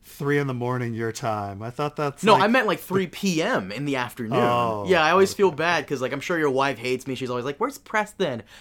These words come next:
Speaker 2: Uh, he's recording with that asshole again." And I'm like, "I'm sorry."
Speaker 1: Oh, no. You do, you do a great imitation of my wife.
Speaker 2: <laughs>
Speaker 1: It's incredible.
Speaker 2: But hey, at least, at least this,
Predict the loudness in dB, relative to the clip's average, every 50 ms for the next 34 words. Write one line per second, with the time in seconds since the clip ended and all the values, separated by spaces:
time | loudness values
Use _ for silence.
0 | -8 0 2 2 4 6 4 4 2 0 -4 -6 -6 -4 -4 -4 -4 0 4 4
1 | 4 4 4 2 0 2 2 2 4 4 4 2 2 0 -4 -4 -4 -4 -4 -4
2 | -2 -2 -2 -2 -2 -4 -4 -4 -4 -4 -6 -6 -4 -4 -4 -4 -6 -4 -2 0
3 | 0 2 2 0 0 -2 -4 -6 -8 -10 -12 -14 -16 _ _ -12 -8 -2 0 2
4 | 2 2 2 0 2 2 0 0 -2 -2 -2 -2 0 0 0 -2 -2 -4 -6 -6
5 | -4 -4 -4 -4 -4 -6 -10 -10 -10 -10 -10 -10 -10 -10 -10 -10 -4 2 4 6
6 | 6 6 6 2 -4 -8 -8 -4 -2 0 0 0 -2 -8 -20 -20 -20 _ _ -20
7 | -20 -20 _ _ -18 -18 -18 _ _ -8 -6 -6 -6 -12 -18 -18 -18 -16 0 4
8 | 6 6 8 8 6 6 4 2 0 -2 -6 -6 -6 -6 -6 -4 -6 -8 -10 -10
9 | -10 -10 -10